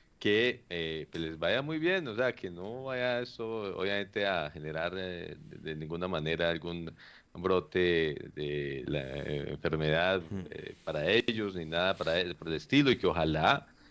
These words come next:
Speaker 1: guarden, eh, todas las, em, eh, dis-, digamos, a todas los, act-, actúen con disciplina, de tal manera que eso no se va a convertir en un,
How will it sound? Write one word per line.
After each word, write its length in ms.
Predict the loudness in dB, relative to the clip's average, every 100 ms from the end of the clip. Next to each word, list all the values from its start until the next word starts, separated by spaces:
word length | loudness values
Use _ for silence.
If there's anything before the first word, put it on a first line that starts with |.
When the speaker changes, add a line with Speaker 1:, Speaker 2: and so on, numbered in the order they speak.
| -18
Speaker 1:
guarden, 520 | -4 -2 2 2 2 4
eh, 300 | 4 2 -6 -20 -20 0
todas 280 | 6 8 10
las, 340 | 8 4 -4
em, 340 | -6 -4 -8 -10 -16 _ _ -20 -20 -12
eh, 360 | -10 -8 -10 -2
dis-, 220 | -2 -2
digamos, 440 | 4 8 8 6 4
a 100 | 4
todas 240 | 4 4
los, 180 | 0 -2 -4 4
act-, 260 | 4 4 -2
actúen 280 | 2 0
con 220 | 2 0 0
disciplina, 760 | -2 -2 -2 4 8 8 8 4
de 80 |
tal 160 | 4 2
manera 360 | 4 4 4 4
que 120 | 0
eso 140 | 0
no 240 | -2 0 4
se 80 |
va 80 | 4
a 60 | 4
convertir 520 | 2 0 2 4 6
en 100 | 6
un, 320 | 4 0 -2